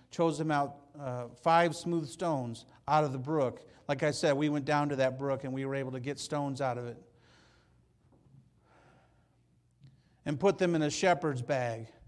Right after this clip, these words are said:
which he had, even a scrip. And his sling was in his hand, and he drew near the Philistine. And the Philistine came on and drew near unto David, and the man that, that bare the, the shield went before him.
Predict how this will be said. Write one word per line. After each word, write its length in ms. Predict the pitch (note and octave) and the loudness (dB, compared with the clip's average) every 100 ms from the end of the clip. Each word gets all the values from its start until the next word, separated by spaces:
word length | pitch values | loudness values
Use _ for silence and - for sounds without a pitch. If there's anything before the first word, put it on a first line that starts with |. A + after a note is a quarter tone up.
| - _ _ _ _ _ | -20 _ _ _ _ _
which 220 | - E3 E3+ | 0 0 2
he 120 | D#3+ | 0
had, 460 | D#3+ D3+ B2 A2 - - _ _ _ | 4 4 2 -2 -10 -20 _ _ _
even 240 | - D#3 D3 | -4 -2 -2
a 60 | |
scrip. 580 | C3 - D#3 C3 A#2 - _ _ _ _ _ _ _ _ _ | -4 -6 -2 -2 -4 -14 _ _ _ _ _ _ _ _ _
And 120 | D3+ | 2
his 160 | F3+ E3+ | 4 2
sling 400 | - F#3+ G#3 F#3 | 0 2 2 2
was 160 | D#3 | 2
in 80 | D#3 | 0
his 160 | D3 - | -2 -2
hand, 360 | F3+ F3 C#3+ | 0 2 2
and 100 | C#3 | 0
he 160 | D#3 E3+ | 2 0
drew 320 | C#3+ D#3 G#3+ | 0 0 0
near 280 | F#3+ F#3+ F#3+ | 2 2 2
the 120 | D#3 | 0
Philistine. 580 | C#3 G3+ F3+ E3 E3+ D3+ | 0 2 2 0 0 0
And 100 | D3 | 0
the 80 | E3 | 0
Philistine 540 | G#3+ G#3+ F#3 G3+ F#3 | 2 2 2 -2 -2
came 280 | - G3 F#3 | 0 -2 0
on 260 | F#3 E3+ C#3+ | 2 2 0
and 120 | C3 | -2
drew 180 | D#3+ F3+ | 0 0
near 400 | F3 F#3+ F3 - - - | 0 0 0 -2 -14 -4
unto 220 | F3+ E3 | -2 0
David, 460 | C#3+ F#3 F#3+ E3 C3+ | 2 4 6 4 0
and 140 | C#3 | 0
the 40 | C#3+ | 0
man 320 | E3+ F#3+ F3 | 2 2 4
that, 300 | D3 C3 - - - _ | 2 0 -12 -20 -20 _
that 460 | D3+ C#3+ C#3 D#3+ C#3 | -4 -4 0 0 4
bare 220 | F3 F#3 | 6 6
the, 100 | E3 | 4
the 240 | C#3+ D3+ | -2 -4
shield 480 | D3 - G#3+ G#3 E3 | -4 0 4 6 6
went 260 | D3 E3 E3 | 4 0 -2
before 420 | D3+ - F3 D#3+ | -6 0 2 2
him. 200 | A#2+ A#2 | -2 -10